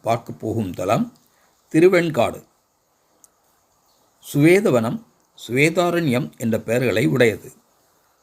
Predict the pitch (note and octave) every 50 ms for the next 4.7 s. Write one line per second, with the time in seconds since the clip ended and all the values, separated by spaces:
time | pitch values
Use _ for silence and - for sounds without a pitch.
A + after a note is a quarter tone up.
0 | _ _ - A2+ A#2 C3 D3+ D#3+ D#3+ E3+ F3 F3+ F3 E3 C#3 C3 C3+ C3 A#2+ A2+
1 | F#2+ F#2 G#2+ - - - _ _ - A#2+ B2 C3 D3 D3+ D#3+ E3 E3+ D#3+ C#3+ A#2+
2 | G#2 - G#2 A2 C#3 D3 C#3 C3+ B2 G2 D#2 D#2+ - _ _ _ _ _ _ _
3 | _ _ _ _ _ _ _ _ _ _ _ - A#2+ B2 D3+ G3 A3 - G3+ F#3
4 | F#3+ F3+ E3+ - - C3+ B2+ G#2+ G2 F#2+ A2 D#3+ A#3 -